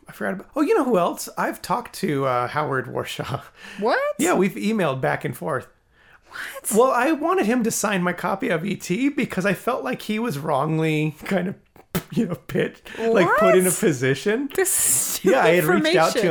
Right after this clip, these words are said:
Speaker 1: him. This was years ago. I reached out to him and I asked him if he would sign my Atari cartridge, and he said he didn't wanna lose it in the mail,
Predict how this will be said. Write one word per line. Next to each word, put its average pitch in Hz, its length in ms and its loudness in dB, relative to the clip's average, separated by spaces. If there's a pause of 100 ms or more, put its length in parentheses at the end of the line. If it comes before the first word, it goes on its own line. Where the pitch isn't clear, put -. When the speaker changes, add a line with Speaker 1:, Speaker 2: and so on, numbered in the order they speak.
Speaker 1:
him. 143 40 -6
This 165 140 0
was 151 160 0
years 135 260 0
ago. 113 220 0
I 120 100 2
reached 160 320 0
out 156 240 0
to 165 160 -2
him 143 120 0
and 135 80 -2
I 127 60 -2
asked 139 220 -4
him - 80 -4
if - 100 -10
he 139 60 -4
would 131 140 -4
sign 135 300 -4
my 123 180 -4
Atari 127 500 -4
cartridge, 123 480 -4
and 127 100 -4
he 143 80 0
said 147 200 -2
he 143 80 0
didn't 156 160 -4
wanna 135 200 -4
lose 139 280 -2
it 147 120 -4
in 156 80 -14
the 127 60 -6
mail, 127 600 -4